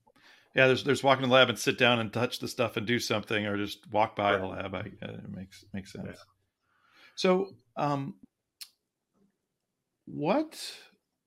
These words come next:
Speaker 1: so changing topics a little bit, it's,
Speaker 2: Sure.
Speaker 1: and we talked about this a little bit. What is your, so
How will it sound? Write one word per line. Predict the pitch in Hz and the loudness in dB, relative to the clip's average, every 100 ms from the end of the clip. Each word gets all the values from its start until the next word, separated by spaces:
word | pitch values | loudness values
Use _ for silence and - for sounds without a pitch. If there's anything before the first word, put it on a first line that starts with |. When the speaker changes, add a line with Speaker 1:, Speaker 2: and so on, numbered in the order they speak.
| - | -14
Speaker 1:
so | - 147 | -6 -6
changing | 139 - 165 | -4 -2 -2
topics | 147 139 110 | 0 0 0
a | 113 | -2
little | 107 | 0
bit, | 92 98 95 - _ - | 0 2 0 -2 _ -2
it's, | 123 120 120 | 2 4 4
Speaker 2:
Sure. | 208 240 - - - - _ _ _ _ _ - | 2 -2 -6 -12 -14 -20 _ _ _ _ _ -6
Speaker 1:
and | 143 | -4
we | 151 | -2
talked | 190 190 | 0 0
about | 170 147 | 2 2
this | 139 127 | 0 -2
a | |
little | 113 113 | 0 2
bit. | 98 104 104 - - | 2 2 0 -2 -10
What | 135 160 | 2 4
is | 277 226 185 | 4 2 0
your, | 143 135 131 123 123 120 113 _ _ _ _ - | 2 4 6 6 4 2 -2 _ _ _ _ -10
so | - 156 | 2 2